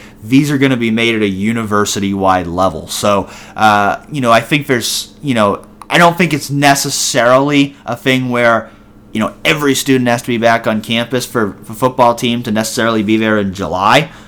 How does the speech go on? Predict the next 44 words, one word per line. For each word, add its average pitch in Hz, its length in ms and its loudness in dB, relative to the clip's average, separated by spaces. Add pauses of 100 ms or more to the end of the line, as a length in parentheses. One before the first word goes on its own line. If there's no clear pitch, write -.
(180)
but 113 480 2 (200)
I, 127 140 0 (100)
I - 40 2
do 160 160 0
think 165 220 -2
a 131 60 2
lot 120 480 2
of 123 320 -8
decisions 123 500 -2
that 120 100 -4
are 113 80 -2
gonna 110 180 0
be 101 140 -4
made, 101 460 0 (120)
and 110 120 -6
certainly 143 380 0
based 120 320 0
on, 104 200 2
you 107 80 -2
know, 104 260 -4 (120)
the 113 80 -4
way 117 180 2
Gene 113 260 -2
Smith 110 260 -6
has 104 100 -6
talked 101 260 0
about 104 180 -2
this 101 140 -4
so 95 160 -2
far, 101 480 2 (560)
everything 185 480 2
the 165 140 2
athletic 120 480 0
department 147 500 -2
does 143 440 0
is 120 140 -4
going 123 280 -2
to 127 140 -2
be 117 160 0
in 104 120 -2
lockstep 107 540 0
with 107 180 -4
the 104 80 0
university. 87 800 -4